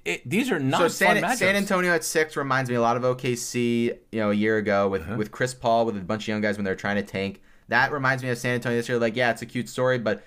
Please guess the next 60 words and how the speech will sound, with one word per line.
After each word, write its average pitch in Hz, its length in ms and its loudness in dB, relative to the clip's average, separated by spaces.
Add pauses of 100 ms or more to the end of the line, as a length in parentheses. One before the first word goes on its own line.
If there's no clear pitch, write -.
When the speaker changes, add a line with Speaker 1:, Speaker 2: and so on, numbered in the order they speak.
(100)
Speaker 2:
it's 110 140 -4
basically 127 340 -2
DeMar 120 300 2
DeRozan 123 460 2
with 110 120 -2
all 110 120 2
the 110 100 -2
young 110 220 0
guys, 110 320 2
and 98 180 -6 (160)
he's 113 140 -2
having 113 160 0
a 110 40 0
great 110 280 0
season. 120 520 -4
But, 104 180 -2
Speaker 1:
Don't - 140 2
Speaker 2:
you 104 60 0
know, 101 80 0
Speaker 1:
forget 131 440 2
about 117 300 4
LaMarcus 117 560 2
Aldridge. 104 400 0
He's 127 180 -2
not 156 180 4
a 139 80 6
hundred 131 280 0
and 120 100 0
eight 120 180 0
yet. 113 320 -4 (200)
Speaker 2:
They're, 123 360 2
uh, 113 340 4
it, 90 180 -8
it's 123 340 -4
a, 113 200 -2
it's 117 140 -2
a 113 40 -2
nice 127 320 0
story 139 360 0
that 127 160 0
they're 120 80 0
gonna 113 160 0
probably 120 300 0
make 120 160 -2
the 123 60 -6
playoffs, 127 460 0
but 104 100 -2
I 95 120 0
don't 98 340 -4
love 101 280 0
their, 92 280 0
their 92 180 -4
chances 95 440 -6
of 85 160 -6 (100)
winning 95 320 -4
a 85 60 -8
series. 135 400 -4 (120)
Speaker 1:
Yeah. - 200 -16
Speaker 2:
And 127 180 0
then 160 340 0